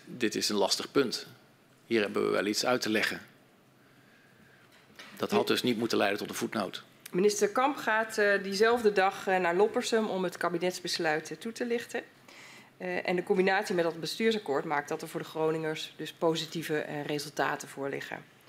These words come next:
Speaker 2: Eh, eh, echter, de inwoners van Groningen beleven dat niet zo. Eh, de protesten tijdens het bezoek van Kamp zijn zo heftig dat burgemeester Rodeboog,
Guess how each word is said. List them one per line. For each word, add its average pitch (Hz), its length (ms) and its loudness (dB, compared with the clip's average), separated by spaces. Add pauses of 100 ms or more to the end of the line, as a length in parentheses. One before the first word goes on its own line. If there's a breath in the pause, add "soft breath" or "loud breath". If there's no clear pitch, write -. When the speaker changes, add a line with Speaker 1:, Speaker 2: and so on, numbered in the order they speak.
(520 loud breath)
Speaker 2:
Eh, 156 220 -6
eh, 156 60 -6 (480)
echter, 180 420 -2 (180)
de 170 140 -8
inwoners 175 360 -2
van 165 120 -10
Groningen 165 320 0
beleven 170 360 2
dat 151 160 2
niet 156 160 -6
zo. 180 420 2
Eh, - 120 -12 (120)
de 160 80 -10
protesten 180 560 0
tijdens 165 220 2
het 160 100 -6
bezoek 185 220 -4
van 180 180 -6
Kamp 170 220 0
zijn 170 160 -4
zo 165 220 2
heftig 165 320 -6
dat 156 120 -6
burgemeester 156 500 -2
Rodeboog, 151 640 0